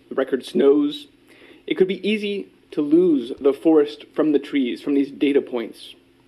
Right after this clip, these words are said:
And perhaps we've done that from time to time. But today I want to make a very discern-, uh, deliberate effort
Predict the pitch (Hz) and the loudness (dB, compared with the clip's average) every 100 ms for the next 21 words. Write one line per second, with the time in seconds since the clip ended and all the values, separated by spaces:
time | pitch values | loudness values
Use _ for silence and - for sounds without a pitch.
0 | - 117 120 - _ _ 131 139 143 - | -12 -10 -10 -14 _ _ -2 -2 -4 -2
1 | 143 131 - _ 170 175 123 - 123 131 | -2 -4 -12 _ 0 2 0 -4 -4 -2
2 | 117 123 110 113 123 - - _ - 151 | -2 -2 -4 -8 -10 -16 -20 _ -2 0
3 | 156 185 196 185 160 - - 139 139 95 | 4 4 4 4 2 0 -2 -2 -2 -4
4 | - 131 135 156 156 156 160 - _ _ | -8 -10 2 4 4 2 -4 -16 _ _
5 | _ _ _ - 123 - - 156 - - | _ _ _ -10 -10 -6 0 0 0 -6
6 | - - - 143 143 160 170 156 - 139 | -8 -8 -6 0 2 4 4 2 -2 -4
7 | 120 - | -4 -6